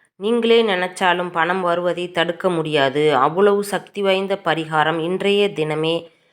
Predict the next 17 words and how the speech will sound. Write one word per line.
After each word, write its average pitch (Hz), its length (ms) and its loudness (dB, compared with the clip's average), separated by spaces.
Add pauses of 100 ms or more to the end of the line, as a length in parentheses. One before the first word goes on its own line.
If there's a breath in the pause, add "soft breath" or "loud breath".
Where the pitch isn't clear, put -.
(180 soft breath)
இந்த 208 300 0
வேரை 185 380 2
எடுத்துக்கங்க. 147 760 0 (640)
சரி, 202 400 -2
இப்ப 208 260 0
பௌர்ணமி 220 600 2
திதி 190 300 -2
எப்ப 180 440 4
ஆரம்பிக்கிறது 185 460 -2
என்பதை 170 440 -2
பார்ப்போம். 147 680 0 (360 soft breath)
டிசம்பர் 202 480 -2
நாலாம் 190 440 2
தேதி 165 300 -2
வியாழக்கிழமை 170 840 0
பௌர்ணமி 190 580 0
திதி 160 600 -8